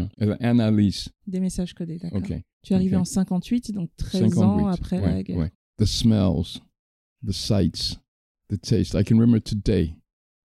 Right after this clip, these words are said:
Speaker 1: as if it was yesterday. It so deeply impressed me. First of all, imagine arriving in a country where you can't read the signs. You can't understand anything.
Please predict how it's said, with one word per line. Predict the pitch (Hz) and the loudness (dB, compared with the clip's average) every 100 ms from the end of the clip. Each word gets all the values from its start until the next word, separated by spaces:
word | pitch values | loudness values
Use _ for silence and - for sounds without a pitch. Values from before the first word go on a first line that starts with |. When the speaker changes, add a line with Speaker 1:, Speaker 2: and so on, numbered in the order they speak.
| _ | _
Speaker 1:
as | 110 107 | -2 -2
if | - | -2
it | 95 | -2
was | 73 90 - _ | -2 -6 -12 _
yesterday. | 104 - - 82 80 - _ _ | -4 -4 -6 -8 -8 -10 _ _
It | 107 - | -4 -4
so | - - 117 110 - - - _ 110 - | -4 0 2 0 -4 -20 -20 _ -16 0
deeply | 135 127 117 107 - | 0 2 2 2 2
impressed | 101 85 104 92 - | 0 2 -2 -4 -4
me. | 85 - _ _ _ - | -4 -4 _ _ _ 0
First | 160 185 113 | 2 2 2
of | |
all, | 104 87 87 - - | 2 2 0 -8 2
imagine | 110 123 151 120 98 - | 4 6 2 2 0 0
arriving | 104 110 131 127 113 | 2 4 4 4 4
in | 101 | 4
a | |
country | 95 117 104 - | 2 2 2 0
where | 101 107 | 0 4
you | 104 | 2
can't | 98 131 120 | 2 0 2
read | 101 117 110 | 2 4 4
the | - | 0
signs. | - 113 87 73 - - _ _ _ - | 0 0 0 -2 -6 -16 _ _ _ -2
You | 107 | 0
can't | 104 139 120 - - | 2 2 0 0 0
understand | 127 117 - - 120 113 - - | 2 2 0 0 2 2 -2 0
anything. | 131 123 110 101 80 76 | 4 4 2 -2 -2 -4